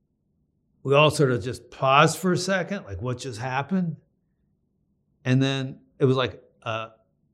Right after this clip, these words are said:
a burden was lifted from everybody. Because now, if the captain can admit he doesn't know,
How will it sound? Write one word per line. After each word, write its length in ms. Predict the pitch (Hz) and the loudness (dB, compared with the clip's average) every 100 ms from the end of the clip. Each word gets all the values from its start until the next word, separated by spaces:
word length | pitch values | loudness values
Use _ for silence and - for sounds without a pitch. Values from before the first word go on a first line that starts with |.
| _ _ _ | _ _ _
a 80 | 117 | -8
burden 380 | 98 131 127 110 | 4 4 4 0
was 200 | 104 101 | -6 -8
lifted 360 | 101 - 90 | -12 -14 -20
from 200 | - 98 | -20 -20
everybody. 440 | 101 101 110 - _ _ - | -20 -20 -20 -20 _ _ -6
Because 320 | 117 151 120 | 2 2 2
now, 560 | 143 175 196 131 120 - | 0 0 0 -2 -8 -12
if 100 | 107 | -6
the 100 | 143 | -6
captain 440 | - 170 190 208 | -2 0 0 0
can 200 | - 139 | -2 -2
admit 260 | 113 107 98 | -6 -8 -10
he 100 | 104 | -10
doesn't 380 | 104 98 110 101 | -10 -12 -14 -16
know, 340 | 98 95 127 | -18 -18 -20